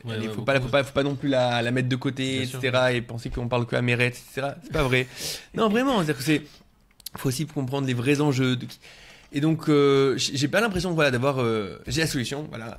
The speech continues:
Speaker 2: en dix points, il va falloir mettre, euh, la règle du Hametz, ce sera comme ci, comme ça, et cetera. Le,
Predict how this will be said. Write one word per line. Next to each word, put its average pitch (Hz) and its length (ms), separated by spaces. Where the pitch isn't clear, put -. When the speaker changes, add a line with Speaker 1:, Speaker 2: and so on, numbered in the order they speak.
Speaker 2:
en 120 40
dix 123 140
points, 147 440
il 117 80
va 127 100
falloir 123 180
mettre, 127 260
euh, 95 320
la 131 180
règle 131 200
du 127 120
Hametz, 123 220
ce - 60
sera - 120
comme 147 160
ci, 165 200
comme 127 180
ça, 151 100
et - 60
cetera. 120 400
Le, - 220